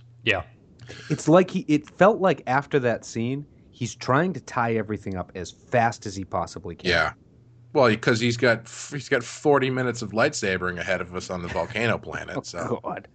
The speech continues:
Speaker 1: Hey,
Speaker 2: But
Speaker 1: I don't even understand the, we're, we can,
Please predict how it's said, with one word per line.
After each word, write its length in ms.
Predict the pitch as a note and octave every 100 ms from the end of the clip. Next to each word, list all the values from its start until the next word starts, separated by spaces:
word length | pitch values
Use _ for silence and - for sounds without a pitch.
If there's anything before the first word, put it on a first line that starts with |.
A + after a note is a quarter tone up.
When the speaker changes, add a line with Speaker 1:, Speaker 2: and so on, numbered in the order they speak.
| _
Speaker 1:
Hey, 380 | E3 F#3+ F#3+ -
Speaker 2:
But 120 | - - - -
Speaker 1:
I 120 | E3
don't 160 | G3+ G#3
even 220 | F#3 F3+
understand 640 | E3+ D3 - - C#3 C3 B2
the, 520 | B2+ A#2+ A2+ G#2+ G2 _ _ _ _ _ _ _ _ _ _
we're, 240 | D3+ C#3 D3
we 160 | C3
can, 220 | B2 A#2